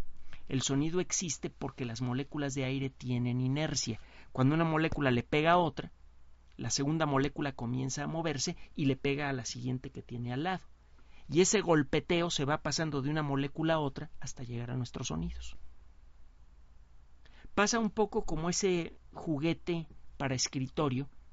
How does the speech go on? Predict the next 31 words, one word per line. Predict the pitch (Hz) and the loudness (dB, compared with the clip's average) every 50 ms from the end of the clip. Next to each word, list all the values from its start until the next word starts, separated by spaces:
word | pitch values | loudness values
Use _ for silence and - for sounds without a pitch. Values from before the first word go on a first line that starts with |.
| - - - - - - - - - - - - - - - | -20 -20 -20 -20 -18 -20 -20 -20 -20 -20 -20 -20 -20 -20 -14
que | - - 139 135 135 - | -8 -6 -4 -4 -4 -6
es, | - 170 160 143 | -6 -6 -6 -4
son | - - 180 180 | -2 -2 0 0
una | 180 180 175 170 156 | 0 0 0 -2 -2
serie | 131 - 185 170 165 165 156 | -2 -4 -4 -2 -2 -2 -2
de, | 143 139 135 - | 0 -2 -2 -2
de | - 135 135 147 - - - - | -4 -6 -8 -8 -8 -12 -10 -2
pelotas | - 147 143 151 170 - - 170 151 160 | 0 2 2 2 2 0 -2 -2 -2 -2
metálicas | 160 156 - - 165 151 143 139 - - 156 - | -2 -2 -2 0 0 0 0 -2 -4 -6 -6 -6
suspendidas | - 147 135 - - 143 135 131 143 156 151 156 - - | -6 -8 -10 -4 -2 0 0 0 0 -2 -2 -2 -4 -6
como | 151 135 | -6 -6
si | 123 - | -6 -6
fueran, | 131 156 151 151 147 139 - - - - - - - - | -6 -4 -2 -2 -2 -2 -6 -8 -12 -16 -18 -18 -14 -14
eh, | - - | -12 -2
columpios. | - 143 139 139 143 143 139 135 - 190 220 208 - - - - - - - - - - - - - - - - - - - - - - - - - - - - - - - - - - - - | 2 4 6 6 6 6 4 2 0 -4 -4 -4 -4 -6 -8 -8 -10 -10 -10 -10 -12 -12 -14 -14 -14 -14 -12 -12 -12 -12 -12 -12 -10 -12 -12 -10 -12 -14 -14 -16 -18 -18 -18 -18 -16 -12 -6 -4
Y | 135 | -4
cuando | - - 151 143 135 | 0 0 0 0 0
usted, | - - 180 170 - - - | 0 0 -2 -2 -2 -4 -4
eh, | - 156 - | -6 -4 -4
estas, | - 156 - 196 - - - - - - - - - - - - | -4 -4 -4 -4 -4 -4 -6 -8 -8 -14 -18 -18 -18 -16 -14 -10
eh, | - 160 156 - - - | -8 -6 -6 -6 -6 0
pelotitas | - 151 143 143 139 175 - - 160 160 | 2 4 4 4 2 0 -4 -2 0 0
normalmente | 151 139 139 156 160 160 151 127 - | 0 2 2 0 0 0 -2 -4 -6
están | - - 160 151 151 | -4 -2 0 0 0
en | 151 151 | 0 -2
contacto | 143 - 143 143 139 - 165 156 - - - 147 | -2 0 -2 -2 0 -2 -2 -2 0 0 2 4
una | 143 147 151 143 | 4 2 2 0
con | - - 151 147 | 0 0 0 -2
otra | 147 - 143 135 | -2 -2 -2 -2
sin | - - 147 | -2 0 0
moverse, | 143 151 160 170 147 131 - 175 170 | 0 0 0 0 0 0 0 0 0